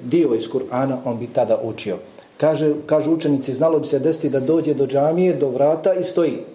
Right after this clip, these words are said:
Pa bismo mi gledali sa strane, ovako udaljeni, tamo je, stoji pred vratima, nema nikoga, zbog čega je stao,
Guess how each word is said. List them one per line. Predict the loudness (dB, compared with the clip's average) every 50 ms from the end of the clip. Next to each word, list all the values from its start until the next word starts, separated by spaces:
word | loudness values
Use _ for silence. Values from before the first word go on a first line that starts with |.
| -20 -20 -20 -20 -20 -20 -20 -20 -20 -20 -20 -20 -20 -20 -20 _ -12
Pa | -12
bismo | -12 -10 -8 -6 -6
mi | -4 0
gledali | 0 2 2 2 0 -2
sa | -4 -6 -8
strane, | -8 -8 -4 -2 0 0 0 -2 -2 -4
ovako | -4 -4 -4 -4 -4
udaljeni, | 0 0 0 0 0 -2 -6 -8 -12 -16 -14
tamo | -12 -8 -4 -2
je, | -2 -4
stoji | -4 -8 -8 -6 -6 -4 -4 -6 -6
pred | -10 -10 -6
vratima, | -4 -6 -6 -4 -6 -6 -4 -4
nema | -2 -2 -2 -2
nikoga, | -4 -2 -2 -2 0 0 -2
zbog | -4 -8 -8 -6
čega | -2 2 2 2
je | 2
stao, | 2 0 2 2 2 2 0